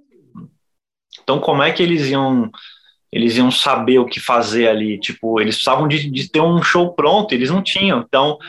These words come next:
a, o band leader soltava a bucha pra gente, falava, ó, velho, vocês são a melhor banda da companhia.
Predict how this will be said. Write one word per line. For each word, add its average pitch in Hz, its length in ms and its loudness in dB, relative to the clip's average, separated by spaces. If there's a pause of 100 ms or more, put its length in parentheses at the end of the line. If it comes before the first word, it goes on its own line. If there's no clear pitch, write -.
(480)
a, 120 320 -2
o 113 260 0
band 143 240 2
leader 160 440 -2
soltava 147 540 0
a 160 40 0
bucha 143 320 -2
pra 226 200 0
gente, 175 300 -2
falava, 131 260 0
ó, 131 120 2
velho, 107 240 -2
vocês 120 240 -8
são 151 120 -4
a - 20 -2
melhor 160 240 2
banda 196 180 0
da 208 100 0
companhia. 202 540 -2